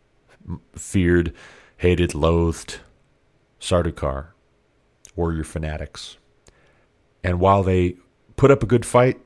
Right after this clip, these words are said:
the deck is stacked against them. They're betrayed, and they don't end up winning. They can't win.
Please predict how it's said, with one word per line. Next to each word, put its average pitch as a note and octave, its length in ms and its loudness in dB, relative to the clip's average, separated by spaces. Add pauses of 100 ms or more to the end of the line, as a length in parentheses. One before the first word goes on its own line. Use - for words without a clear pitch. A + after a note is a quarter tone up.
(420)
the F2+ 100 -10
deck A2 260 0
is G#2 80 -6
stacked G2 340 -4
against F2+ 380 -4
them. E2+ 260 -4 (200)
They're E2 120 -14
betrayed, F#2+ 600 -2 (800)
and E2 180 -6
they E2 140 -2
don't E2+ 280 -2 (140)
end E2+ 200 -6
up C#2 180 -8 (680)
winning. C#2+ 340 -8
They D2 100 -8
can't - 420 -6 (760)
win. C2+ 300 -8